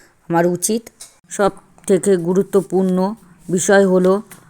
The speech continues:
আমরা সকল কবুতর প্রেমী বন্ধুরা, উম, যে কোনো ধরনের কবুতরের রোগ হলে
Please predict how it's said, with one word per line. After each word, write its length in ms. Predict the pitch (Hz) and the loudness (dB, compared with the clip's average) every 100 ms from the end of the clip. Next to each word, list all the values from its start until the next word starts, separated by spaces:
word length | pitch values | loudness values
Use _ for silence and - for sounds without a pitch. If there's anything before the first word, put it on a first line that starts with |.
| - | -10
আমরা 360 | - 170 185 185 | -2 0 2 0
সকল 380 | 180 175 196 190 | -2 -4 -2 -2
কবুতর 640 | - 185 175 185 190 190 196 _ _ | 0 0 0 2 2 2 -4 _ _
প্রেমী 340 | - 185 190 196 | -2 2 2 0
বন্ধুরা, 680 | 170 180 185 185 180 180 208 - - - _ - | 2 0 2 0 2 0 -2 -14 -20 -20 _ -10
উম, 160 | 165 180 - - - _ - | -6 -6 -8 -14 -20 _ -12
যে 180 | - 220 | 0 2
কোনো 600 | - 202 196 214 214 226 233 | 4 2 2 0 -2 -6 -6
ধরনের 540 | 175 175 185 190 196 196 | -2 0 0 0 -2 -2
কবুতরের 580 | 180 180 - 180 190 170 | -2 -2 -2 0 2 2
রোগ 300 | 180 185 175 | 2 0 0
হলে 300 | 170 170 | 0 0